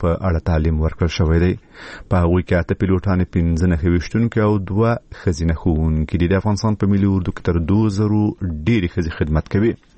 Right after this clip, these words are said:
د افغانستان د کرکټ ملي لوبډله نن د ویسټ انډیز د کرکټ له لوبډلې سره د ټیسټ لوبې دوهم پړاو پیلوي. د ویسټ انډیز ټیم به نن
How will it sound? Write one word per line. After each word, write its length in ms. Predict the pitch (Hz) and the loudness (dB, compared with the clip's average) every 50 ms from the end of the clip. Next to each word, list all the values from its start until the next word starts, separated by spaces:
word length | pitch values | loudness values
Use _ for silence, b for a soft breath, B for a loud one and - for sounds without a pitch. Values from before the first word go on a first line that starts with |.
| _ B B B B B B B B B B B B B - 113 | _ B B B B B B B B B B B B B -2 0
د 20 | 110 110 113 - - | 2 2 2 0 0
افغانستان 300 | - 139 - - 151 147 | 0 0 0 0 0 0
د 60 | 143 135 - | 0 0 -2
کرکټ 420 | 117 - 147 135 - - - 113 | -2 -2 -2 -4 -2 -2 0 2
ملي 280 | 117 117 120 117 127 127 120 | 2 2 2 2 2 2 2
لوبډله 380 | 123 117 104 117 120 117 117 110 110 110 | 2 0 2 2 2 2 2 2 2 2
نن 160 | 117 120 120 110 | 2 2 2 2
د 120 | 107 104 101 | 2 2 2
ویسټ 280 | 104 107 110 107 - - - 107 107 | 2 2 0 0 -4 -6 -2 0 2
انډیز 320 | 101 104 101 98 120 120 104 | 4 4 2 2 2 0 0
د 120 | 101 95 - | 0 -2 -2
کرکټ 340 | 117 98 - 120 - - 110 107 | -2 -2 -2 -4 -4 0 0 0
له 80 | 107 107 104 101 | 2 2 2 2
لوبډلې 380 | 101 104 92 90 110 107 107 104 - | 2 0 2 0 0 0 0 0 0
سره 140 | 113 107 104 98 | 0 0 0 2
د 100 | 95 90 - - | 0 0 0 0
ټیسټ 340 | - 113 123 127 - - - - - - 113 104 95 95 | 0 0 0 0 -2 -4 -6 -12 -8 -4 -2 0 2 2
لوبې 240 | 101 107 110 110 113 95 | 2 2 2 2 0 0
دوهم 220 | 98 95 104 104 101 - | 0 0 0 0 0 0
پړاو 260 | 87 82 80 80 80 80 - - | 0 0 2 2 0 0 0 0
پیلوي. 420 | 85 80 80 80 80 80 80 80 73 80 | 0 2 2 2 2 2 0 0 0 0
د 100 | 80 78 | 0 0
ویسټ 200 | 80 78 - - - 107 101 | 0 -2 -4 -6 -4 -2 0
انډیز 340 | 90 82 82 76 82 82 78 78 - - 107 92 - - | 2 2 2 2 0 0 -2 -2 -2 -2 0 0 0 0
ټیم 140 | 104 95 85 87 85 | -2 0 0 0 0
به 160 | 90 87 87 | 2 2 2
نن 300 | 82 80 80 85 85 85 | 0 0 0 0 0 0